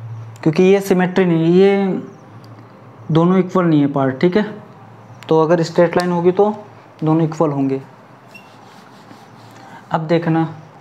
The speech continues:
इसको हम horizontal strip से और vertical strip से, दोनों से करेंगे। Horizontal strip से तो ये क्या है, एकदम easy है, एकदम easy,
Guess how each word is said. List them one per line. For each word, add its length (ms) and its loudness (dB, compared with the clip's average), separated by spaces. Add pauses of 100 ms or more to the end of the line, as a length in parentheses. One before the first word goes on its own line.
(680)
इसको 440 0 (1080)
हम 160 2
horizontal 680 2
strip 300 -2
से 240 0
और 160 0
vertical 480 0
strip 220 -2
से, 120 -2
दोनों 240 0
से 140 -2
करेंगे। 380 -4 (560)
Horizontal 580 2
strip 260 0
से 140 -6
तो 140 2
ये 160 4
क्या 160 2
है, 80 2
एकदम 360 0
easy 300 2
है, 180 0 (880)
एकदम 260 0
easy, 280 0